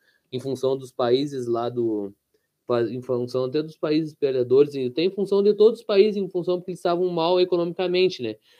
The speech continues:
Então eles não tinham condições, é, pra ser, pra aumentar, tipo assim, até mesmo o mercado interno, toda aquela industrialização interna. Então eles estavam, então eles importavam muito, e eles importavam muito dos Estados Unidos.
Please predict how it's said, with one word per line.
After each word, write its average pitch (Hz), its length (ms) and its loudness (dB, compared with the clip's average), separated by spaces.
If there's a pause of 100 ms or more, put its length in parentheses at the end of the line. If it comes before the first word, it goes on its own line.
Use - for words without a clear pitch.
(240)
Então 127 200 2
eles 143 140 0
não 147 140 2
tinham 160 220 0
condições, 160 720 0
é, 151 100 2
pra 151 220 -4
ser, 156 680 0 (800)
pra 156 180 4
aumentar, 190 540 4
tipo - 140 -2
assim, 170 220 0
até 165 200 0
mesmo 175 300 2
o - 20 2
mercado 175 440 0
interno, 170 600 0
toda 143 240 4
aquela 151 240 2
industrialização 143 680 0
interna. 147 520 -2
Então 120 280 0
eles 127 100 -2
estavam, 135 360 0
então 131 260 0
eles 139 160 -6
importavam 147 600 2
muito, 170 460 0
e 117 80 0
eles 127 320 -2
importavam 135 580 -2
muito 151 360 -4
dos 151 160 -14
Estados 147 240 -2
Unidos. 165 420 -2